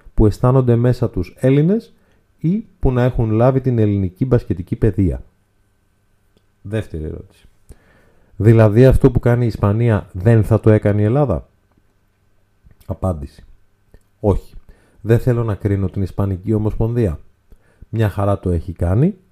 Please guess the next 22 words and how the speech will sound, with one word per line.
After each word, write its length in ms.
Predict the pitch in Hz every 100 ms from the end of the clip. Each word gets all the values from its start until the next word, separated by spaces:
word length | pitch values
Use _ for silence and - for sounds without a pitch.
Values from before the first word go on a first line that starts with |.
| _
και 200 | - 110
είναι 280 | 110 107 104
μια 260 | 104 110
άλλη 160 | 123 139
κουλτούρα, 640 | - 131 - 127 80 73 - _
άλλος 360 | 95 95 95 98
λαός. 520 | 107 110 85 - - -
Και 120 | 101
είναι 220 | 98 113
πάρα 400 | 120 - 117 131
πολύ 280 | 127 107 113
μπροστά 400 | 120 98 - 117
από 200 | 120 98
εμάς 260 | 92 117 139
σε 100 | 127
πάρα 260 | 139 139
πολλά 220 | 135 143 135
θέματα. 460 | 147 98 78 76 - - _ _ - _ _ _
Απλά 380 | - - 98 98
αν 80 |
με 140 | 98 87
ρωτάτε, 560 | 80 - 104 - 196